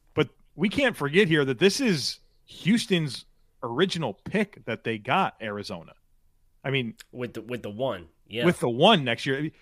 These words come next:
Speaker 1: Arizona could be staring at two top ten picks next year based on their actual result and what Houston and where they finish.
Speaker 2: Yeah, I think Houston stacking up in the South is an interesting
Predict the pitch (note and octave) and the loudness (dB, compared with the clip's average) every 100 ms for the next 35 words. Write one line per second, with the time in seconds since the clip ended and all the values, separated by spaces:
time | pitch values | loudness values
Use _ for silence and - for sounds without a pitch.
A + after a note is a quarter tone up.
0 | _ F#3 B3 B3+ E3 B3 B3+ - A#3 A#3 | _ 4 6 6 8 6 6 4 2 4
1 | - - A3+ A#3 E3 C#3 G3+ A3 F#3+ F3+ | 0 0 0 2 0 0 0 2 6 4
2 | - E3+ C#3 F#3 A#3+ - C#3+ C3 D#3 C#3 | 4 0 2 4 4 4 -4 -2 -2 2
3 | D3+ D3 D#3 C#3+ B2+ C3 A3+ F3 D3+ - | 2 2 0 0 0 4 4 6 2 0
4 | D3 C#3+ C#3 C#3+ C3 C3+ F#3+ D3+ D#3+ D#3 | -4 -4 -2 -4 0 2 2 -2 -6 -6
5 | D#3 F#3 E3+ A#3 - F4+ D3 - C#3+ D3+ | -2 -2 2 0 2 0 -2 -6 -4 0
6 | F3+ B3 - A#3+ A2 - - _ _ _ | 2 2 0 -2 -4 -10 -18 _ _ _
7 | _ _ _ _ _ _ _ _ _ _ | _ _ _ _ _ _ _ _ _ _
8 | _ _ _ - G#2+ C3+ C#3+ D#3+ D#3 D3 | _ _ _ -14 -12 -10 -8 -6 -6 -6
9 | C3 C3+ A#2+ A#2+ A#2+ A2 G#2+ G2 - G2+ | -6 -4 -4 -4 -10 -8 -12 -12 -10 -10
10 | F#2+ - F2 F#2 F#2+ F2+ F#2 - F2 E2 | -10 -14 -18 -16 -16 -18 -16 -16 -16 -20